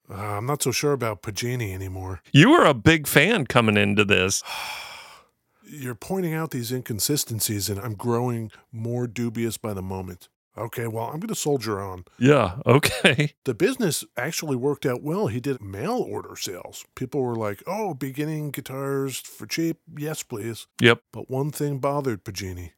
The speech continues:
Speaker 2: Okay.
Speaker 1: The quality coming in from Yugoslavia
Speaker 2: <laughs>
Speaker 1: was suck-ass.
Speaker 2: Weird. Maker of the fine Yugo automobile? <laughs> We're not talking about the same Yugoslavia, right?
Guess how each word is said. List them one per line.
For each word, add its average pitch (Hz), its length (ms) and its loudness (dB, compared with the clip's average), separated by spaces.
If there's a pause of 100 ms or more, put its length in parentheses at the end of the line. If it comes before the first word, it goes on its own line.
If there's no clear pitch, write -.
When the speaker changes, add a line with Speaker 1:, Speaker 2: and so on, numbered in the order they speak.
Speaker 2:
Okay. 107 380 4 (220)
Speaker 1:
The 110 180 -6
quality 165 800 0
coming 156 340 -2
in 156 240 0
from 120 400 -2
Yugoslavia 139 720 -2 (220)
Speaker 2:
<laughs> - 200 -10
Speaker 1:
was 98 300 -6
suck-ass. - 800 -6 (360)
Speaker 2:
Weird. 120 420 8 (180)
Maker 131 580 6
of 113 500 2
the 117 160 8
fine 110 640 4 (120)
Yugo 113 720 6 (220)
automobile? 123 840 2 (720)
<laughs> - 600 -8
We're 170 80 12
not 233 180 6
talking 139 280 6
about 110 260 6
the 95 100 0
same 139 540 4
Yugoslavia, 92 1000 2 (100)
right? 98 360 4